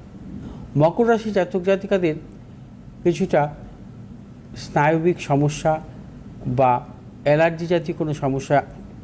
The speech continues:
ভুগতে পারেন, সতর্কতা অবলম্বন করবেন। শুভ দিক হচ্ছে আপনাদের দক্ষিণ দিক, শুভ রং হচ্ছে আপনাদের নীল এবং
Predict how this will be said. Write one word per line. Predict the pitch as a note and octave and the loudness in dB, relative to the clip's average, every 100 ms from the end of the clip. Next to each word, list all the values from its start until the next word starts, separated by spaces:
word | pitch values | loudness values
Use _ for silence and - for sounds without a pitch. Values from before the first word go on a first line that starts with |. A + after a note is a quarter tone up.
| - | -4
ভুগতে | G#2 C3 D#3 | -4 0 2
পারেন, | C#3+ C#3+ D3 | 4 2 0
সতর্কতা | - A2 A#2+ A2+ G#2+ | -2 -2 0 2 2
অবলম্বন | G#2+ A2 A#2 - | 2 -2 -2 -6
করবেন। | - - - - - - - - - | -6 -6 -8 -12 -14 -16 -16 -16 -12
শুভ | - G3 F#3+ | 0 4 6
দিক | F#3+ G3 | 6 4
হচ্ছে | F#3 F3+ F3 | 2 2 0
আপনাদের | E3 E3 D3+ | 2 0 2
দক্ষিণ | C3+ C3+ D3 C#3+ | 2 2 0 0
দিক, | D3+ D3+ - - - - - | -2 -4 -10 -18 -18 -18 -16
শুভ | - F3 D#3+ | -2 0 4
রং | D3 D3 D#3+ | 4 4 4
হচ্ছে | D3+ D3+ | 0 0
আপনাদের | D3 D3 C#3 | 0 2 4
নীল | B2+ E3 | 4 4
এবং | D3+ B2+ B2+ | 4 4 0